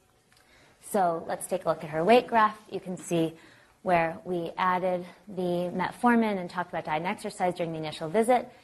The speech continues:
And then these were the, this was her weight loss here. And then when I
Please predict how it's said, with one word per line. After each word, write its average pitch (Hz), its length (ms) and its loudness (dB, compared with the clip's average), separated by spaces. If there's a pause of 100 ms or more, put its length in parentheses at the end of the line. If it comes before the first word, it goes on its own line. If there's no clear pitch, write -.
(140)
And 180 100 -6
then 170 180 -4
these 165 220 -4
were 165 160 -2
the, 151 360 2 (300)
this 170 180 -8 (340)
was 180 160 -6
her 165 160 -2
weight 170 200 6
loss 156 220 -2
here. 254 380 2
And 170 120 -10
then 160 280 -10 (400)
when 185 140 -4
I 175 100 -4